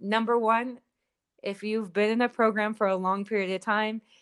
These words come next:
you know that we all end up having a love-hate relationship with our faculties,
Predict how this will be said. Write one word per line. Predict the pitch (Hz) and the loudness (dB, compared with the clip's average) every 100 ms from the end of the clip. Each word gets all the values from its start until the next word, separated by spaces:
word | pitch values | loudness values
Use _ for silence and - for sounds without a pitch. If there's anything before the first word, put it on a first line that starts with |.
| _ - | _ -8
you | 190 220 | -2 0
know | 214 214 | 2 2
that | 202 196 180 | 4 2 2
we | 190 | 0
all | 175 175 175 170 | 2 2 0 -4
end | 170 170 | -6 -8
up | 156 | -6
having | - 165 165 | -4 -4 -6
a | 151 | -8
love-hate | 156 160 160 - _ 180 170 - | -6 -6 -6 -10 _ -6 -6 -6
relationship | 170 165 160 190 185 175 170 170 | -6 -6 -6 -8 -4 -2 0 0
with | 170 | 0
our | 160 | -2
faculties, | - 160 - 165 175 170 | 0 -2 -2 -8 -6 -6